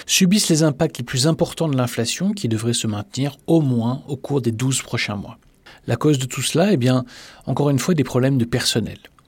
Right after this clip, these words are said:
Sid Nag, un analyste du Gartner, mentionne que des salaires plus élevés et un personnel plus qualifié sont nécessaires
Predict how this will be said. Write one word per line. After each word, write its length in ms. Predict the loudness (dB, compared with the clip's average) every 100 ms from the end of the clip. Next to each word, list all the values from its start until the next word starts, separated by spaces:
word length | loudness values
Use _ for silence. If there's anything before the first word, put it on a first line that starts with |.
| -20 -20 -4
Sid 400 | 2 4 4 2
Nag, 380 | 2 4 4 4
un 100 | 4
analyste 500 | 4 4 2 -2 -4
du 140 | -4
Gartner, 420 | -2 -2 0 0 2
mentionne 480 | 2 2 4 4 4
que 140 | 2
des 180 | 2 2
salaires 340 | 2 2 0
plus 380 | 0 2 4 4
élevés 500 | 2 4 4 2 0
et 60 | -6
un 60 |
personnel 440 | -6 -8 -4 -4 -4
plus 260 | -4 -4
qualifié 460 | -2 0 0 0 0
sont 140 | 2
nécessaires 600 | 2 2 0 0 0 0